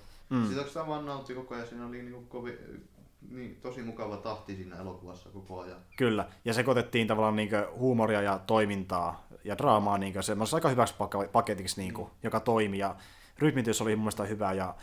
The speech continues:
Speaker 1: se oli ihan hienoja kohtauksia, varsinkin se alkukohtaus, kun me nähdään
Speaker 2: Mm.
Speaker 1: Baby, elikkä päähahmo ensimmäistä kertaa. Ja Baby Driverhan tulee siitä, että, niin, tää tyyppi justiin, ö, toimii tämmöisenä vähän, niinku, keikkakuskina rikollisille, elikkä kun mennään ryöstään pankkia, niin tää on se, joka ajaa ne karkuun sieltä paikalta.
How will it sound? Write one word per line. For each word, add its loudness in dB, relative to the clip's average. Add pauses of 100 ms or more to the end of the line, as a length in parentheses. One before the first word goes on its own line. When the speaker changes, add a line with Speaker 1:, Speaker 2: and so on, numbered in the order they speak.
(220)
Speaker 1:
se 0
oli 6
ihan 8
hienoja 4
kohtauksia, 2
varsinkin 4
se 4
alkukohtaus, 4
kun -2
me 0
nähdään 2
Speaker 2:
Mm. -4
Speaker 1:
Baby, 4 (100)
elikkä -2
päähahmo 6
ensimmäistä 0
kertaa. -2 (380)
Ja 2 (180)
Baby 4
Driverhan 10
tulee 6
siitä, 6
että, 2
niin, 0
tää 6
tyyppi 2
justiin, 0 (460)
ö, 6
toimii 8
tämmöisenä 6
vähän, 6
niinku, 2
keikkakuskina 6
rikollisille, 2
elikkä -2
kun 2
mennään 4
ryöstään 4
pankkia, 6
niin 2
tää 8
on 10
se, 4
joka 4
ajaa 6
ne 2
karkuun 6
sieltä -2
paikalta. -2